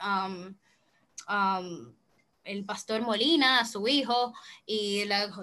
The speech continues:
toda la congregación, y lo único que yo escucho es, "No, porque los gays se van a ir para el infierno, y esto es una agenda,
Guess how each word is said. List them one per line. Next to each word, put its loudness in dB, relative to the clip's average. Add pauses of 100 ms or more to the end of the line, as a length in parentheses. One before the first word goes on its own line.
(140)
toda 6
la 6
congregación, 2
y 2
lo 2
único 0
que 2
yo -2
escucho -2
es, 4 (480)
"No, 8
porque -2
los 0
gays 6
se -2
van -2
a 0
ir -2
para -4
el -2
infierno, 0
y 2
esto 0
es -2
una 4
agenda, 0